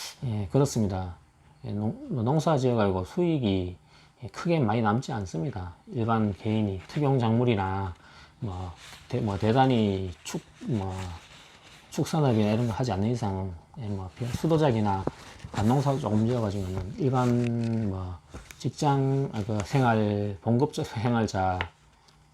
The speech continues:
그, 거기 비해서는 턱없이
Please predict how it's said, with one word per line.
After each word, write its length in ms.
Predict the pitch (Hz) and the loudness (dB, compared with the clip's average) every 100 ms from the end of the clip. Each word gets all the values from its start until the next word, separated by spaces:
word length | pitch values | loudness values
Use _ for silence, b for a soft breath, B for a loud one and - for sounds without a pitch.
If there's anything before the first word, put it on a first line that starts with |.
| - | -8
그, 480 | 113 98 98 98 95 | -6 -4 -4 -6 -4
거기 640 | 139 139 117 110 107 107 - | -2 2 2 2 2 -2 -4
비해서는 560 | 101 101 101 95 87 - | -2 -2 -2 -6 -8 -6
턱없이 680 | 170 170 170 135 110 98 | 0 0 2 2 2 0